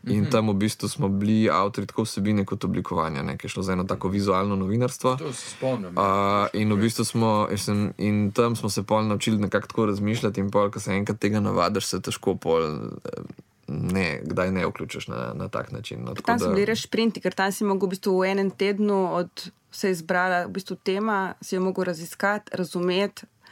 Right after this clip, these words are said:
Speaker 3: vizualizirati, eh, napisati vse in pol šlo že v tisk, ne,
Speaker 1: Ja, je
Speaker 3: tako
Speaker 1: pa,
Speaker 3: da
Speaker 1: je pa
Speaker 3: tako.
Speaker 1: sploh pri infografiki ta, ta princip pomemben, no, ker se je tudi pri tem,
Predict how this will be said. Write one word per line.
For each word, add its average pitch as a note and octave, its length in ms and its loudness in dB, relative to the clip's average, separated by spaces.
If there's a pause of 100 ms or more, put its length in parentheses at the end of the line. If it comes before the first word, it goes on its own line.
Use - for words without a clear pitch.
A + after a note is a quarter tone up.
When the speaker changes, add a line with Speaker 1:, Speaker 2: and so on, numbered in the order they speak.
(400)
Speaker 3:
vizualizirati, G3+ 1000 4
eh, F3 60 2 (640)
napisati G3+ 500 2
vse F3+ 380 0
in E3+ 100 -6
pol E3+ 160 -4
šlo E3+ 160 -6
že E3 100 -4
v D#3 80 -4
tisk, - 340 -10
ne, - 100 -4
Speaker 1:
Ja, E2 60 0
je - 100 -4
Speaker 3:
tako F#2+ 120 0
Speaker 1:
pa, G#2+ 80 4
Speaker 3:
da - 120 -2
Speaker 1:
je A2 160 2
pa A2 100 2
Speaker 3:
tako. - 20 -2
Speaker 1:
sploh A2 240 2
pri G2+ 180 0
infografiki - 680 -2
ta, C#2+ 320 0
ta D2 160 -4
princip - 420 -8
pomemben, C2+ 480 -6
no, - 140 -8
ker B2+ 160 -12
se - 120 -4
je F#2+ 40 -2
tudi - 160 -8
pri - 160 -8
tem, F#2 180 -2